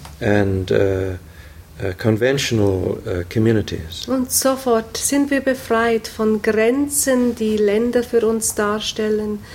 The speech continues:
Speaker 2: äh, von Gemeinden, die uns vielleicht so halten, und von Glaubenssystemen.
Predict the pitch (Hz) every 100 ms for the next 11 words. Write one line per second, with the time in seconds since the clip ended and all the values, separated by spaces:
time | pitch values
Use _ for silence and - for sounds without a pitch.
0 | - - - - 214 214 220 220 233 226
1 | 233 220 202 214 240 247 240 233 233 226
2 | 220 220 214 - 214 202 214 - 220 202
3 | - 214 214 - 202 226 226 - 254 240
4 | 226 214 262 277 254 - 226 - 214 208
5 | 208 208